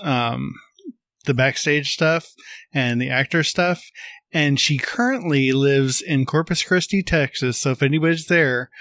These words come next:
you can check this out. And she owns her own business that is, she is a mermaid. She's a performing mermaid now.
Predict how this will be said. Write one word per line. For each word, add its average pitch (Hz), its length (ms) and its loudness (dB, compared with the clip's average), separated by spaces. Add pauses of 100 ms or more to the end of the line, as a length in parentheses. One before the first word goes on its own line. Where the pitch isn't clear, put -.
(200)
you 127 120 -2
can 120 120 0
check 147 220 0
this 156 200 -2
out. 147 300 2
And 139 220 2
she 156 220 2
owns 180 340 2
her 160 260 2
own 165 240 4
business 151 600 2 (460)
that 143 300 2
is, 135 460 2 (240)
she 165 280 2
is 165 180 4
a 143 140 4
mermaid. 131 440 2
She's 127 180 -2
a 131 60 2
performing 143 560 2
mermaid 127 420 2
now. 110 300 -4